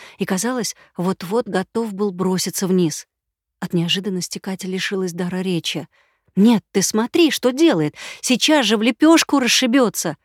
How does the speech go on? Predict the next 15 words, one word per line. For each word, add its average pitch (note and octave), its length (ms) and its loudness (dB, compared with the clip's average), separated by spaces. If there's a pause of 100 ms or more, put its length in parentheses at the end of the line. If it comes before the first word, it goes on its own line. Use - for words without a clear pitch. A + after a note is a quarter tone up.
(220)
крикнул A3+ 400 0
Кравченко. - 640 -4 (560)
И F#3+ 40 -8
Катя A3 260 -8
поняла, A3 480 -8 (220)
это F3+ 200 -8
не F3 100 2
фантом F3 680 -6 (180)
и F#3+ 100 -2
не F#3 140 0
морок. F3 520 -4 (340)
Вадим E3+ 420 -2
тоже G3+ 460 -8 (160)
это G3+ 240 -6
видит. F3 480 -4